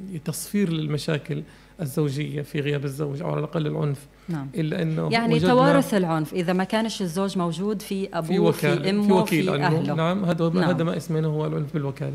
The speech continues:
Speaker 2: نعم.
Speaker 1: وأيضا من الزوج نفسه، ولكن بطرق مختلفة ومتعددة. إيه، وهذا طرحناه أيضا، ويعني ناقشناه في ال-، في البحث.
Speaker 2: قد يكون ما-، مثلا الزوج بيهدد بالطلاق عن بعد مثلا.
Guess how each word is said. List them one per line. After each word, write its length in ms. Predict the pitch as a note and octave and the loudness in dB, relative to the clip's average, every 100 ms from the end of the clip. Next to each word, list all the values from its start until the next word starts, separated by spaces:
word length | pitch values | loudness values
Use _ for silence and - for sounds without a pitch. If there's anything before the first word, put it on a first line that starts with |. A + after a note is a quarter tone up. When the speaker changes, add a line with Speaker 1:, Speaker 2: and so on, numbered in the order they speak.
| - | -4
Speaker 2:
نعم. 180 | F#3 C#3 A#2+ | -4 -2 0
Speaker 1:
وأيضا 280 | A#3 G#3+ | 2 4
من 120 | A3 G#3 | 6 4
الزوج 380 | F3+ G#3+ F#3+ | 4 2 2
نفسه، 460 | F3 F#3+ - F3+ F3+ | 2 0 -2 -2 0
ولكن 400 | E3+ E3 E3+ F3 | 0 0 0 -2
بطرق 320 | E3 F3+ E3 E3+ | -4 -4 -2 -2
مختلفة 460 | - D3+ C3+ D#3 D3+ - - | -2 -4 -4 -6 -14 -18 -8
ومتعددة. 540 | E3+ D3+ D#3 D3+ C#3 C#3+ - - - - - - - | -2 -2 -2 -4 -4 -8 -10 -20 -20 -20 -20 -20 -18
إيه، 760 | - B3 E3 D#3 D#3 E3 E3+ F#3+ G3+ | -14 -8 -4 -4 -4 -6 -8 -10 -6
وهذا 280 | D#3+ F3 E3+ | 0 0 0
طرحناه 420 | E3 D#3+ D#3 D#3+ | -2 -2 -2 -2
أيضا، 280 | E3 D#3 D3+ | -2 -2 -2
ويعني 1300 | D#3 D3+ D3+ D#3+ F#3 F#3 - F3 D#3 D3+ D3+ D3+ D#3+ - - - | -2 -2 -4 -8 -10 -12 -10 -8 -6 -6 -6 -6 -10 -16 -20 -10
ناقشناه 500 | D#3+ D#3 C#3+ - D#3+ | -6 -4 -6 -2 -2
في 460 | D3+ D#3+ D3+ D3+ E3+ E3 | -2 -4 -6 -6 -8 -8
ال-، 540 | D3 D3 D3 D3+ D#3+ | -8 -8 -8 -8 -8
في 80 | - | -8
البحث. 200 | C#3 G3+ | -4 0
Speaker 2:
قد 40 | |
يكون 280 | A3 A3 B3+ | 0 2 2
ما-، 280 | A3 G#3+ G#3+ | 2 0 0
مثلا 460 | G#3+ A3+ F#3+ F3+ | -2 0 0 0
الزوج 500 | F3+ D#3+ F#3 F3+ D#3 | -2 -2 -4 -4 -4
بيهدد 600 | E3 E3 E3+ E3 D3 D#3+ D3+ | -4 -2 -4 -4 -4 -4 -4
بالطلاق 480 | D3+ D3+ D3+ D3 | -6 -6 -6 -6
عن 120 | C#3+ C3+ | -6 -6
بعد 300 | C#3+ C#3 D3 | -6 -6 -8
مثلا. 500 | D3 D3 C#3 C#3+ | -8 -8 -6 -6